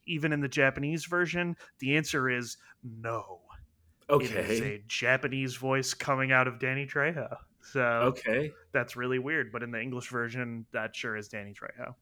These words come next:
Speaker 1: Um, there is a ten-minute trailer that you can watch for this game. It is maybe one of my favorite trailers I have ever seen in my entire life.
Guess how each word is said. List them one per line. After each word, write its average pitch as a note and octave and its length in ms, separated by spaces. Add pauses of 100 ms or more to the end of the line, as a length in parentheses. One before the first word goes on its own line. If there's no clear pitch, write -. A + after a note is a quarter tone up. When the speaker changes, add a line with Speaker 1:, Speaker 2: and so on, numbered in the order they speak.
(540)
Speaker 1:
Um, C3+ 600 (120)
there E3+ 140
is E3 180
a D3+ 320
ten-minute G3+ 720
trailer G3 720
that - 80
you F3 100
can E3+ 180
watch E3+ 300
for E3+ 140
this D3 180
game. G3 460 (480)
It F#3 120
is D#3 360
maybe F#3 420
one F#3 180
of F3+ 140
my E3 120
favorite D#3 360
trailers C#3+ 460
I C3 160
have C3 240
ever B2+ 240
seen C3 320
in A#2+ 120
my A#2 200
entire A2 480
life. - 360